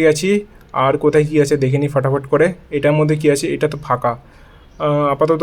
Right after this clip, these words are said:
আর কিছুই দেখতে পাচ্ছি না। সিকিউরিটি কিটা কিন্তু বুড়ো গলা দিয়ে তাড়াতাড়ি করে নিতে হবে, কারণ সিকিউরিটি রুমে সব কিছু কাজ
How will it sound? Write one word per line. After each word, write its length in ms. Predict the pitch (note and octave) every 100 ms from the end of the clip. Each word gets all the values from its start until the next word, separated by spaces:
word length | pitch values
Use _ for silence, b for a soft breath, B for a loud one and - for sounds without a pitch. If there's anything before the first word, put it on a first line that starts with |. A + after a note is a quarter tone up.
| E3
আর 80 | D#3
কিছুই 200 | D3+ E3 D#3
দেখতে 160 | D3+ D#3+
পাচ্ছি 200 | D3+ D3 E3
না। 40 | E3+ F3
সিকিউরিটি 400 | F3+ F3+ F#3+ G3 G3+
কিটা 200 | F#3+ F#3 F#3
কিন্তু 140 | F#3 D#3
বুড়ো 180 | D3+ E3 D#3
গলা 160 | D#3 D#3
দিয়ে 100 | E3
তাড়াতাড়ি 260 | C#3 C3 D3+ D3+
করে 120 | D3 C3+
নিতে 140 | C3
হবে, 120 | C3 C3+
কারণ 160 | C#3 C#3+ D3 D3
সিকিউরিটি 360 | D#3 F3 E3 E3
রুমে 180 | D#3+ E3+ D#3+
সব 160 | E3 D3+ D3+ -
কিছু 240 | D#3 - F3+ F3 F3 b b -
কাজ 180 | C3 C3+